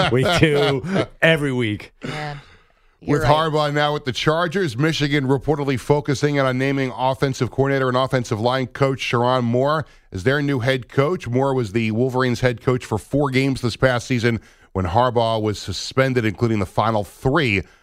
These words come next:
Speaker 3: of the regular season. Uh, the Raiders formally introduced new general manager Tom Telesco, as well as new head coach Antonio Pierce. At a press conference yesterday, Telesco pumped up to be working with Pierce.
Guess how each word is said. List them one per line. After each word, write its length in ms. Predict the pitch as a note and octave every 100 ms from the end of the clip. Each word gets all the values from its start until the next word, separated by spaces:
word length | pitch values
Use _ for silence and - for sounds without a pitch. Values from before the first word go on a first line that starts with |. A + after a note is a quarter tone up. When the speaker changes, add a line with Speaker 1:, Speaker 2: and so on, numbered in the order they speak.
| _ -
Speaker 3:
of 180 | A2+
the 80 | A2+
regular 400 | A2 A2+ A2 G#2
season. 520 | G2 - C#3+ G#2+ D2+ - _ -
Uh, 80 | A#2+
the 80 | C3+
Raiders 480 | C3 F3 A3+ A3 -
formally 460 | - G3+ F#3+ F#3
introduced 420 | G3 - E3+ F3+
new 140 | D#3+ G3
general 320 | C#3+ E3+ E3+
manager 460 | E3 E3+ E3 D3 D3
Tom 340 | - D3 D3+
Telesco, 720 | C3+ C3 D#3 D#3+ - F3 F3+
as 140 | D#3 G2+
well 240 | C#3 C#3+
as 160 | B2 C3
new 100 | D3
head 200 | C3+ B2
coach 280 | D3+ D3+ - - _ -
Antonio 540 | G#2+ A2 D3+ D3 A#2
Pierce. 440 | - D#3 F3 E3 B2+
At 60 |
a 60 | G2+
press 260 | D#3 D#3
conference 400 | - D3+ C#3 A#2+
yesterday, 600 | D#3 D#3 - B2+ D3 C#3+ - _ _
Telesco 600 | - A#2+ D#3+ - C#3+ A#2
pumped 380 | - F#3+ G#3 -
up 220 | G3+ A2+
to 120 | - A#2
be 120 | A#2+
working 580 | A#2 E3 - A2 F#2+ F#2
with 180 | G#2+
Pierce. 480 | - A#2 D2 - -